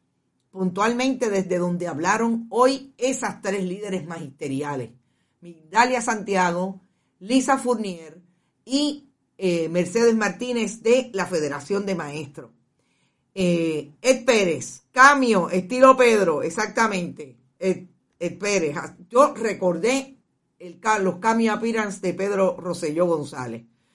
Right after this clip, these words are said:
"Yo no creo hasta que no vea algo concreto, las palabras se las lleva el viento", dice Ivonne Padua. Saludos, Ivonne. Jorge Big-, Brignoni, "Cuidado con los payasos de este gobierno,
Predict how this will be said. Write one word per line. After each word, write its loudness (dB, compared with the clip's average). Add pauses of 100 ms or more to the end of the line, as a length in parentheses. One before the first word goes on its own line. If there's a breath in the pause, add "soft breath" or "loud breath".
(180)
"Yo 4
no 4
creo 6
hasta 2
que 0
no 0
vea 6
algo 4
concreto, -2
las -4
palabras 0
se -4
las -4
lleva 0 (260 loud breath)
el 2
viento", -2 (460)
dice -4
Ivonne 4
Padua. 4
Saludos, 2
Ivonne. 0
Jorge 2
Big-, -6
Brignoni, -4
"Cuidado 0
con 2
los 0
payasos 0
de -4
este -2
gobierno, 0